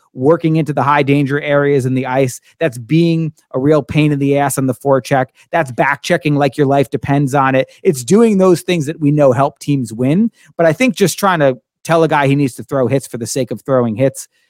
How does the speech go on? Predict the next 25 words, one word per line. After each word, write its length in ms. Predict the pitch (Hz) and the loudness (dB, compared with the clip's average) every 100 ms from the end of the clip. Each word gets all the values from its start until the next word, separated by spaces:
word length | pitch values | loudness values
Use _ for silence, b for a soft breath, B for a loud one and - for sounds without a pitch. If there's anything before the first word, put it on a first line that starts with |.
| _ _ | _ _
to 100 | 147 | 0
me, 240 | 151 170 | 4 4
that 240 | 156 143 - | 4 0 -4
is 160 | 151 117 | -8 -2
not 220 | 135 139 | -2 -2
necessarily 460 | 135 - 131 120 117 | -6 -2 -2 0 0
helping 260 | 139 139 | -2 -2
the 60 | 120 | -4
team. 180 | 139 120 | -2 0
A 60 | |
lot 140 | 185 262 | 0 0
of 40 | |
time, 180 | 247 214 | 0 -2
if 120 | 160 | -2
you're 80 | 147 | -2
throwing 260 | 190 170 | 0 0
a 60 | 131 | 0
hit, 240 | 165 - b - | 0 -2 b -10
you're 100 | 147 | -2
taking 280 | 175 170 156 | -2 0 -2
yourself 300 | 123 151 135 | 0 0 0
out 140 | 123 | -2
of 60 | 110 | -4
the 60 | |
play. 320 | - 139 101 | -4 -4 -4